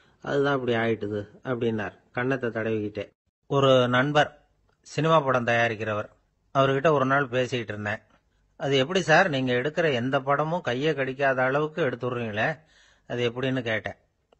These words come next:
"அது ஒண்ணும் பெரிய விஷயம் இல்ல சார். பெண்களுக்குன்னு சில உருக்கமான காட்சிகள், இளைஞர்களுக்குன்னு சில நடனங்கள், அடிதடி காட்சிகள்,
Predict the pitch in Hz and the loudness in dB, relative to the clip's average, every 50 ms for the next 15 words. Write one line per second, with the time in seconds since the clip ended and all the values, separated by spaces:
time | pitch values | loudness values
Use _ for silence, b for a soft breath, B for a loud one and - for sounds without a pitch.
0 | _ _ _ _ - - 117 113 113 117 135 160 151 156 156 151 156 160 151 139 | _ _ _ _ -14 -8 -6 -6 -4 -4 -4 -2 0 0 0 0 0 0 0 0
1 | 123 147 147 151 143 135 135 127 117 120 120 135 151 120 - _ b b b b | -2 -4 -4 -4 -4 -4 -4 -4 -2 -2 0 -2 -2 -4 -8 _ b b b b
2 | b b b b b b 117 113 131 139 156 156 156 139 135 147 160 160 139 139 | b b b b b b -6 -4 -2 0 2 2 0 0 -2 -2 -4 -2 -2 -2
3 | 139 139 131 127 131 127 - 131 135 135 135 139 135 131 127 123 117 - 123 117 | -2 -2 -2 -2 -2 -2 -2 -2 -2 -2 -2 -2 -2 -2 -2 -4 -4 -4 -6 -6
4 | 120 127 131 - _ _ _ _ _ _ _ _ _ _ - 127 120 127 147 156 | -6 -6 -6 -8 _ _ _ _ _ _ _ _ _ _ -10 -4 -2 0 0 0
5 | 156 151 147 139 139 131 123 127 131 143 147 131 120 127 120 123 117 113 110 107 | 0 0 0 0 -2 -4 -4 -6 -6 -6 -6 -6 -4 -4 -4 -4 -4 -4 -4 -2
6 | 120 123 120 113 110 110 117 117 - _ b b b b b b b b 120 123 | -2 -2 -4 -4 -6 -8 -8 -10 -12 _ b b b b b b b b -6 -2
7 | 131 131 127 123 120 107 113 107 107 101 - 104 101 107 117 113 | -2 -2 -2 -2 -4 -4 -2 -4 -4 -4 -8 -10 -8 -8 -8 -10